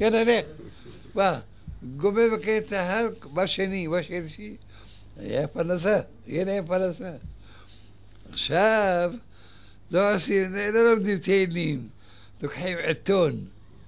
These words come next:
עיתון חילוני, שלא שווה כלום. לוקח, זה עוסק. ישראל רע אומר, "זה טוב." הוא אומר, "זה, זה עיתון? תן לו." אז מע-, מעכב את הקליינטים.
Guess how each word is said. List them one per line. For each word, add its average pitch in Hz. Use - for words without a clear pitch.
עיתון 175
חילוני, 151
שלא 170
שווה 175
כלום. 160
לוקח, 190
זה 156
עוסק. 147
ישראל 147
רע 165
אומר, 139
"זה 104
טוב." 147
הוא 104
אומר, 147
"זה, 113
זה 113
עיתון? 214
תן 214
לו." 185
אז 131
מע-, 151
מעכב 156
את 175
הקליינטים. 160